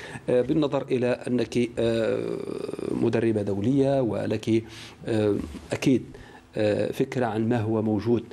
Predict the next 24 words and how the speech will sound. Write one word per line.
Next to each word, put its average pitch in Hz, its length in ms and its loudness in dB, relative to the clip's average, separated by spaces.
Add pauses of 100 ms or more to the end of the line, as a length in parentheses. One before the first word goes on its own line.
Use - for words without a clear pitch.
(340)
على 127 200 4
الأقل 123 360 -2
إقليميًا 113 500 4
ودوليًا 110 500 2
وحتى 110 400 -2
إفريقيًا 110 540 0
عن، 113 180 2 (400)
آه، 104 180 2
كفاءة - 580 -2
المرأة 110 760 0
والنساء، 110 540 -2
كيف 160 240 -2
تجدين، 117 560 2 (340)
آه، 107 140 2
كفاءة 110 340 -2
المرأة 113 220 0
الجزائرية، 117 640 0
وما 120 260 4
الذي 131 300 2
يمكن 127 260 0
أن 113 80 -2
تقدمه 113 500 -2
سواء 113 280 0
لمجتمعها 135 880 0